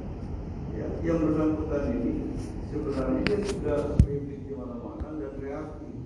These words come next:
cuma tidak, mereka transparan. Begitu juga pada saat mereka di rumah sakit. Di rumah sakit sebenarnya sudah meninggal, jadinya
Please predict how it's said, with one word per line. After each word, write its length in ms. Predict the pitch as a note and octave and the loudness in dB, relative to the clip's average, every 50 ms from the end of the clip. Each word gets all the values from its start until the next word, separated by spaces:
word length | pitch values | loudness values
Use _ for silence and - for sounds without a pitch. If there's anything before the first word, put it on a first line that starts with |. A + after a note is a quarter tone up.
| - - - | -10 -12 -10
cuma 240 | - B2 B2 B2+ D3+ - B2+ C3 B2 | -10 -8 -6 -4 -4 -2 -4 -4 -4
tidak, 260 | B2 - - - - - - - - - - - - - - - - - - - - - - - | -2 -2 0 0 -2 -2 -4 -4 -6 -6 -6 -6 -6 -6 -6 -6 -6 -6 -6 -6 -8 -8 -4 -2
mereka 220 | - - - - - - - | 0 2 2 2 2 0 0
transparan. 600 | - A2+ A2 - - - G2+ G2+ - - - - - - - - - - - - - - - - - - - - - - - - - - - - - - - - - - - - - - - - - - - - - - - - - - - - - - - - - - - - - - | 0 0 0 0 0 -2 0 -2 -2 -2 -4 -4 -4 -6 -6 -6 -6 -4 -2 -2 0 0 -2 -4 -4 -4 -4 -4 -4 -2 0 0 0 0 -2 -4 -4 -4 -4 -4 -4 -4 -4 -4 -4 -4 -4 -4 -4 -4 -4 -4 -4 -4 -4 -4 -4 -4 -4 -4 -4 -4 -4 -4 -4 -4 -4 -4 -2 -2
Begitu 260 | - - - - - D#3 | 0 2 2 4 4 4
juga 320 | D#3 D#3+ D3+ - - - - | 6 6 6 6 4 2 0
pada 220 | - D#3 D#3 D#3 D#3 D#3+ | 2 2 4 4 4 4
saat 160 | D#3 D#3+ E3 D#3+ D#3+ D#3+ E3+ | 2 2 0 0 -2 -2 0
mereka 200 | E3 E3 E3+ E3+ | 0 0 0 0
di 100 | E3+ F3 | 0 0
rumah 240 | E3 E3 E3+ E3+ E3+ E3 | 0 2 2 2 2 0
sakit. 280 | E3 E3 - - - - - - - - - - - - - - - - - - - - - - - - | 0 -2 -2 -2 -2 -4 -4 -4 -4 -6 -6 -6 -6 -6 -6 -4 -4 -4 -6 -6 -6 -6 -6 -6 -6 -4
Di 80 | - D3 D3 | 0 0 4
rumah 200 | D3+ D#3 D#3 D3+ D3+ | 6 8 8 8 8
sakit 320 | D#3 D#3 D#3 - - A#2+ - - - - - - | 6 4 4 4 0 0 -2 -2 -2 -4 -4 -4
sebenarnya 420 | - - - - - - - - B2 B2+ B2+ - - | -4 -4 -4 -2 0 0 0 0 0 -2 -2 -2 -2
sudah 160 | - - A#2+ | 0 2 2
meninggal, 420 | A#2+ - A#3+ - - - - - - - - - - - | 4 4 4 4 4 2 0 -2 -2 -2 -2 2 2 2
jadinya 340 | - A#2 A2+ A#2+ B2 - | 4 2 0 0 0 0